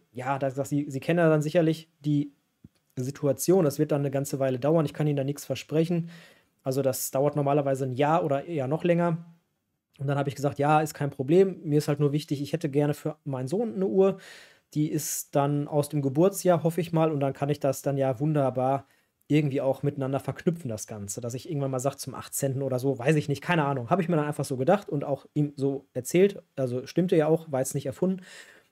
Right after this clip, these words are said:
Und ja, drei Monate später klingelt dann mein Telefon oder mein Handy und ich konnte dann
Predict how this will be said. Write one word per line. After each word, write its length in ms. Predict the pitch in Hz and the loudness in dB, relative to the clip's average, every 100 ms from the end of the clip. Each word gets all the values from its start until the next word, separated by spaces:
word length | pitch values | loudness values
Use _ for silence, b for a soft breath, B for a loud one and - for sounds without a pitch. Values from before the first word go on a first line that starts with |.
| _ - | _ -4
Und 760 | 147 147 143 143 143 - - - | 0 2 2 0 -4 -12 -18 -4
ja, 240 | 156 - - | -4 -4 -8
drei 180 | 113 151 | -4 0
Monate 340 | 147 147 143 | 2 0 -2
später 300 | - 143 147 | -2 0 0
klingelt 340 | 170 165 170 151 | 0 2 4 2
dann 280 | 139 143 - | 0 -2 -10
mein 380 | - 127 117 110 _ | -8 -6 -6 -10 _
Telefon 580 | - 165 220 226 247 277 - _ _ _ - | 0 2 4 2 2 0 -6 _ _ _ -12
oder 120 | 120 | -10
mein 140 | 110 113 | -8 -2
Handy 340 | 170 190 185 B B B _ - | 2 2 0 B B B _ 2
und 300 | 151 156 151 | 2 4 0
ich 140 | 143 | -4
konnte 320 | - 147 160 | 0 2 2
dann 280 | 139 143 | 2 0